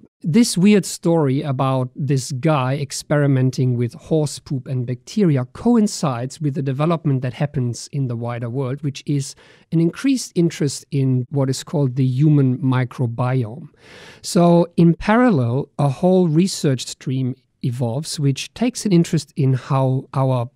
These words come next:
body is actually inhabited by a lot of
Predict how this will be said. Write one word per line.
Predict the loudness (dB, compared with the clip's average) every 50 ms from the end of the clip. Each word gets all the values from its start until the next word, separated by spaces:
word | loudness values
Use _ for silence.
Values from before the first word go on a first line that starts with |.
| _ _ _ _ _ -8
body | -8 0 2 2 2 2 0 -2 -2 -2
is | -4 -2 -2
actually | -2 -2 -2 -4 -6 -4 -2
inhabited | -2 -2 0 0 0 0 0 0 -2 -4 -4 -4 -4
by | -4 -2 0
a | 2 2
lot | 2 4 4
of | 2 0 0 -6